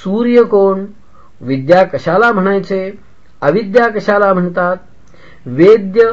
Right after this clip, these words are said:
याची व्याख्या काय, अवेद्य कसे असते, तसेच चल कोणते आणि अचल कोणते, अपूर्व म्हणजे काय, अक्षय म्हणजे काय व क्षय्य कोणते.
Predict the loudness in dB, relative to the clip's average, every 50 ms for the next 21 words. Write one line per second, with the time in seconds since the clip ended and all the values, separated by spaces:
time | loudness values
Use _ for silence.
0 | -4 -8 -4 2 2 2 2 0 -4 -6 -2 -2 -2 -2 -2 -4 -2 -2 -2 0
1 | 0 0 0 0 0 -2 -4 -6 -14 -20 -20 -20 -20 -20 -20 -20 -16 -6 -2 0
2 | 2 4 4 4 4 2 -4 0 0 0 0 0 -6 -8 -2 -2 0 2 2 2
3 | 2 2 -4 -4 -6 -6 -6 -6 -8 -10 -14 -20 -20 -20 -20 -20 -20 -20 -14 -6
4 | -4 -4 -2 2 2 2 2 2 0 -4 -8 -8 -10 -12 -4 -2 0 2 2 0
5 | 0 2 0 0 0 -2 -4 -2 -2 0 -2 -2 -6 -4 -4 -4 -4 -4 -6 -10
6 | -8 -4 -2 -2 -2 -2 -2 -2 -2 -4 -4 -4 -6 -8 -6 -6 -8 -10 -12 -18
7 | -20 -20 -20 -20 -20 -20 -20 -20 -20 -20 -14 -8 -8 -6 -4 -2 -2 0 2 4
8 | 4 4 4 2 0 0 0 0 0 0 0 -2 -2 -2 -4 -6 -10 -14 -20 -20
9 | -20 -20 -20 -20 -12 -6 -6 -6 -6 -6 -4 -2 -2 0 0 -2 -2 -4 0 2
10 | 2 2 2 2 0 0 0 0 -2 -6 -12 -20 -20 -20 -20 -20 -20 -20 -20 -8
11 | 0 2 2 2 2 -2 -6 0 0 0 0 0 4 4 4 4 4 2 0 0
12 | -2 -4 -2 -2 -4